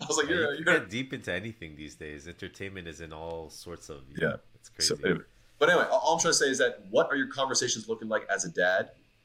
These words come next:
Speaker 1: You know, when I talk about, like, "I gotta go to the masjid, I gotta meet this guy, I gotta help this person with this," and, you know, I'm, now obviously I'm unique because I'm actual imam, right? But even you guys can still your conversations to a large degree can ro-, can be revolving around your great vision,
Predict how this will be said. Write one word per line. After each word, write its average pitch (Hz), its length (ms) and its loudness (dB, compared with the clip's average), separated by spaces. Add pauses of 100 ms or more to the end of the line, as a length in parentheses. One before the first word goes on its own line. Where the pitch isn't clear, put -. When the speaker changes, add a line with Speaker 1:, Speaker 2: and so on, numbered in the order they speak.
(160)
Speaker 1:
You 95 120 -4
know, 92 180 2
when 98 200 0
I 135 120 6
talk 135 260 0
about, 110 360 0
like, 90 300 -2
"I 107 80 2
gotta 107 160 2
go 107 80 -2
to 107 60 -6
the 101 60 -14
masjid, 117 300 -2
I 101 40 -2
gotta 101 140 2
meet 110 160 -8
this - 140 -6
guy, 101 240 4
I - 20 -2
gotta 92 160 -2
help 107 160 -4
this - 120 -2
person 104 240 -4
with 87 100 -8
this," 107 200 2
and, 87 100 -8 (180)
you 127 80 0
know, 110 220 2
I'm, 117 320 0 (480)
now 131 140 4
obviously 156 380 4
I'm 107 140 -2
unique 107 260 -4
because 95 240 -8 (100)
I'm 87 220 -2 (100)
actual - 300 -4
imam, 85 260 2
right? 85 220 -2
But 110 160 -4
even 180 220 0
you 165 160 2
guys 90 240 4
can - 140 -10
still 123 540 2 (280)
your 117 140 -2
conversations 139 680 0 (100)
to 110 120 6
a 95 40 8
large 110 340 4
degree 110 240 -4
can 95 280 -12
ro-, 110 240 2
can 107 120 -12
be 107 100 -10
revolving 113 560 2
around 101 360 -4
your 101 120 -6 (100)
great 120 280 -2
vision, 104 280 -4